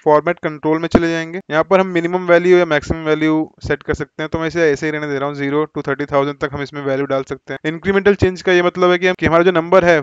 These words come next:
वो कितने वैल्यू से बढ़े हर एक क्लिक के बाद। तो यहाँ पर वन है, तो मैं चाहता हूँ कि हर एक क्लिक पे वन का ही चेंज लाए, तो इसलिए मैं इसे भी अनचेंज रख रहा हूँ अभी के लिए। फिर हमें सेल लिंक करना है,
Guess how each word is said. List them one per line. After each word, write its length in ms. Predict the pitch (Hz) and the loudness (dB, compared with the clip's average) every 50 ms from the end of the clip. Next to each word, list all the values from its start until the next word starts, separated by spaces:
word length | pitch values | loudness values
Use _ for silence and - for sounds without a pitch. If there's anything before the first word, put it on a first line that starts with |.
| - - | 0 -2
वो 80 | 160 165 | -4 -2
कितने 320 | - 180 156 170 175 185 190 190 190 180 - _ | -2 -2 -2 0 2 2 2 2 0 -4 -6 _
वैल्यू 280 | 143 156 156 156 170 170 | 2 4 4 6 4 4
से 140 | - - 165 | 4 2 2
बढ़े 260 | 147 147 143 151 165 170 - | 2 2 2 2 0 0 -2
हर 120 | 151 139 | 0 0
एक 140 | 151 151 - - | 0 -2 -2 -8
क्लिक 220 | - 156 151 - - | -8 -8 -8 -6 -8
के 80 | 151 | -6
बाद। 180 | 143 139 143 147 - _ | -2 -2 -2 -2 -4 _
तो 60 | 160 | -2
यहाँ 120 | 156 151 151 | -2 0 2
पर 140 | 170 165 156 | 2 0 2
वन 220 | 156 165 170 160 | 2 0 0 -2
है, 100 | 165 170 - _ _ _ | -8 -10 -12 _ _ _
तो 80 | 165 | -12
मैं 60 | 156 147 | -4 -2
चाहता 240 | 160 151 147 165 | -2 0 0 0
हूँ 80 | 165 165 | -2 0
कि 100 | 175 170 | 0 2
हर 160 | 151 151 156 | 2 2 2
एक 120 | 165 156 - | 2 -2 -2
क्लिक 180 | 170 160 156 - _ | -6 -6 -6 -4 _
पे 180 | 175 170 170 165 151 143 | 0 0 0 0 0 0
वन 200 | 151 151 156 156 | -2 -2 -2 -2
का 120 | - 160 | -2 0
ही 100 | 156 170 170 | 0 0 -2
चेंज 360 | - - 156 156 156 135 131 | -2 -4 -4 -4 -6 -6 -6
लाए, 140 | 143 139 151 | -6 -6 -6
तो 220 | - _ _ - | -10 _ _ -12
इसलिए 160 | 143 - 156 156 | -8 -6 -6 -6
मैं 80 | 156 | -6
इसे 160 | 147 - 165 | -4 -4 -4
भी 100 | 156 160 147 _ - | -4 -4 -8 _ -12
अनचेंज 360 | 151 147 143 - 160 156 156 | -12 -6 -2 -2 -2 -2 -2
रख 200 | 143 147 143 - | -4 -4 -4 -4
रहा 80 | 147 143 | -4 -4
हूँ 80 | 143 139 | -4 -6
अभी 100 | 139 135 | -6 -8
के 100 | 139 135 | -8 -10
लिए। 140 | 135 156 - _ | -10 -12 -6 _
फिर 120 | 160 160 | 0 2
हमें 100 | 170 185 180 | 2 2 0
सेल 360 | - - 180 175 185 196 196 | 0 2 2 2 4 4 2
लिंक 200 | 196 202 196 175 | 0 -2 -4 0
करना 260 | - 185 165 156 156 160 | 0 0 0 0 -4 -4
है, 120 | 180 | -6